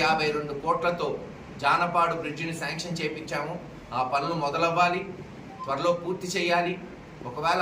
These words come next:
అలా కాకుండా వచ్చే మూడు నాలుగు నెలల్లో పనులు మొదలు పెట్టకపోతే ప్రజాస్వామ్య పద్ధతిలో మా నిరసనలు, మా ఉద్యమాలు ఉంటాయి. ఈ ప్రభుత్వం మీద ఒత్తిడి తీసుకొచ్చి ఆ బ్రిడ్జ్ పూర్తయ్యేట వరకు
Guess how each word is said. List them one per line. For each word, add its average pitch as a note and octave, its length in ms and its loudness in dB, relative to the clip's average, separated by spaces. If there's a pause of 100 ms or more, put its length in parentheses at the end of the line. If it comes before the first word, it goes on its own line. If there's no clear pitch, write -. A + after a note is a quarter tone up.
అలా E3 100 4 (160)
కాకుండా F3 440 2 (500)
వచ్చే C3+ 220 -2 (100)
మూడు E3+ 220 -2
నాలుగు E3+ 240 2
నెలల్లో E3+ 220 0 (100)
పనులు E3 280 -2
మొదలు D#3 300 0
పెట్టకపోతే D#3+ 540 -4 (440)
ప్రజాస్వామ్య D3+ 720 0 (120)
పద్ధతిలో F3 480 -2 (120)
మా D3 80 2 (120)
నిరసనలు, E3 480 -4 (100)
మా C#3 80 0 (140)
ఉద్యమాలు B2+ 480 -2 (100)
ఉంటాయి. A2+ 300 -4 (420)
ఈ C3 120 -4
ప్రభుత్వం E3+ 480 -2
మీద E3 120 -2 (120)
ఒత్తిడి D3+ 260 -4 (100)
తీసుకొచ్చి F#3 500 -2 (560)
ఆ - 20 8 (140)
బ్రిడ్జ్ D#3+ 300 0 (120)
పూర్తయ్యేట G#3 560 4 (200)
వరకు E3+ 320 0